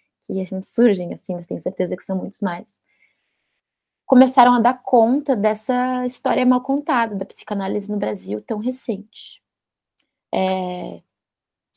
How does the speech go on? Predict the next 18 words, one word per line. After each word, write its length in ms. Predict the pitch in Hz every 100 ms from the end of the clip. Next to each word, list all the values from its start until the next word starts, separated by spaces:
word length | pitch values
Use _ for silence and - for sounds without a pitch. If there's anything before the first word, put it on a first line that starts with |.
| - _ _ _ _ _ _ _
o 60 | -
que 100 | 226
que 140 | -
pagou 240 | - 240 254
o 80 | 262
preço 580 | 247 190 - - - _ _ _ _
dessa 380 | - 190 - 196
neutralidade 960 | 190 185 190 185 185 175 170 190 208 247
e 80 | 240
o 40 |
que 200 | - 226
que 180 | - 254
isso 180 | 254 240
gerou 480 | 269 285 233 240 262
pro 140 | -
nosso 220 | 254 247
campo 320 | - 233 220
psi? 460 | 214 - - 254 -